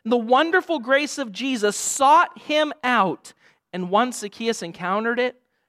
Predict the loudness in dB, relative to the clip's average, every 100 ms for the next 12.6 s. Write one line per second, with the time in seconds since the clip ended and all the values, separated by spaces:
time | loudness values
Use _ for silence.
0 | _ -6 -6 -6 -10 -6 -8 -8 -8 -8
1 | -6 -4 -4 -6 -10 _ _ _ _ -20
2 | -16 -14 -14 -20 -20 _ _ _ _ _
3 | _ _ -14 -6 -6 -4 -6 -6 -4 -4
4 | -4 -8 -8 -14 -10 -8 -8 -14 -20 _
5 | _ _ _ _ _ _ -14 -10 -10 -10
6 | -12 -14 _ _ _ _ _ _ -2 0
7 | 0 -4 -10 -8 -6 -2 -2 -2 -6 -8
8 | -12 -20 -16 -12 -10 -10 -14 -12 -12 -12
9 | -14 -14 -8 -6 -8 -12 _ -20 _ _
10 | _ _ _ _ _ _ _ _ _ _
11 | -2 -2 -2 0 0 2 -2 -6 -10 -12
12 | -12 -14 -20 -20 _ _